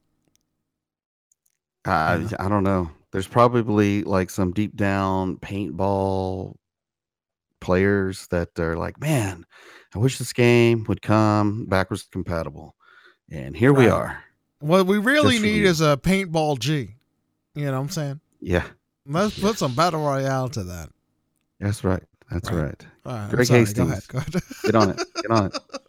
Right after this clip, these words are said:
Speaker 1: Uh, our free play days are gonna be Ghost Recon Wildlands. Um, if you haven't given that a try, it's, uh,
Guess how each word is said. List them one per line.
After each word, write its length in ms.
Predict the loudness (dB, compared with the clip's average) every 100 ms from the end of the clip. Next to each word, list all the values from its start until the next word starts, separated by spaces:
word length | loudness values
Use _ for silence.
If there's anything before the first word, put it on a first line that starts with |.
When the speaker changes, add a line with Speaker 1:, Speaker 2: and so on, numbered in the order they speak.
| -14 -12 -16 -4 4
Speaker 1:
Uh, 440 | 6 8 6 4 4
our 160 | 4
free 220 | 6 2 4
play 220 | 4 6
days 360 | 6 6 4
are 60 | 2
gonna 160 | 2 4
be 160 | 2
Ghost 260 | 4 2 2
Recon 280 | 0 0 2
Wildlands. 920 | 4 2 2 0 0 -4 -8 -16 -20 _ -8
Um, 500 | -6 -4 -4 -8 -10
if 80 | -8
you 100 | -6
haven't 200 | -4 -4
given 220 | -4 -2
that 300 | -4 -4 -6
a 100 | -10
try, 460 | -6 0 2 2 0
it's, 340 | -4 -8 -8
uh, 400 | -2 -2 -2 -4